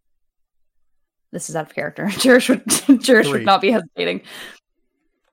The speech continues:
Speaker 1: We've closed three of the largest and most dangerous rifts. We know we can do it.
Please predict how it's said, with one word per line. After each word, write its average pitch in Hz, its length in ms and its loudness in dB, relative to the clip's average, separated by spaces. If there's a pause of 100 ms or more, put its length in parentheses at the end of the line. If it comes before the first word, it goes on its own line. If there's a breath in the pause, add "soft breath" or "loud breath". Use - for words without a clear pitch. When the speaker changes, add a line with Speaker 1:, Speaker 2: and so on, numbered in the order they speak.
(920)
Speaker 1:
We've 170 200 -12
closed 165 400 -8
three 156 600 -10 (800)
of 170 140 -10
the 170 100 -6
largest 156 600 -8
and 156 120 -6
most 151 260 -6
dangerous 139 520 -10
rifts. - 440 -14 (1000)
We 175 220 -4
know 165 220 0
we 175 160 -4
can 160 220 -6
do 143 220 -4
it. - 260 -10